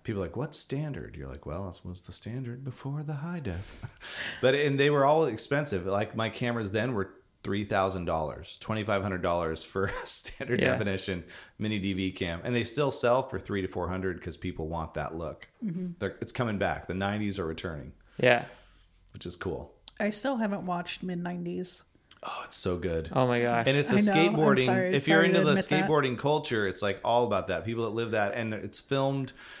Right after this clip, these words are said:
Speaker 1: There's different. Um, it's squared up, four-by-three. It goes wide. It has different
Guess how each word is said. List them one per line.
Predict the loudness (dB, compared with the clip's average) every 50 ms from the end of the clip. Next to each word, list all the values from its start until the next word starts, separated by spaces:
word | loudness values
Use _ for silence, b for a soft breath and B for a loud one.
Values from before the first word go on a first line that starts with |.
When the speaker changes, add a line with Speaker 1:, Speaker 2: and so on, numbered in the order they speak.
| B B
Speaker 1:
There's | -2 0 0 0 -2
different. | 0 -2 -2 0 0 -2 -2 -2 -6 -12 -20 _ _ _ -4
Um, | -2 0 0 0 -2 -2 -4 -4 -6 -8 -6 -6
it's | -6 -4 -4 -4
squared | -4 -2 0 0 2 2 2 4
up, | 2 2 0 -2 -4 -2
four-by-three. | 0 0 2 2 2 2 0 0 -4 -4 -2 0 0 0 0
It | 0
goes | -2 -2 -4 -4 -4 -2
wide. | 0 0 2 2 2 0 -2
It | -2 -4
has | -6 -6 -6
different | -6 -6 -6 -6 -4 -4 -4 -4 -4 -8